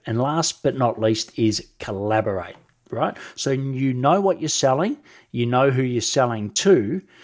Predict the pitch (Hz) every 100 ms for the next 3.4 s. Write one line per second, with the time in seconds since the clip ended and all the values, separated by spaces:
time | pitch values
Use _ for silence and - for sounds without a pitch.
0 | - - - _ - 127 127 127 147 127
1 | 113 127 131 127 - 123 113 110 117 104
2 | 110 - 113 139 160 - - 117 - 143
3 | - 226 147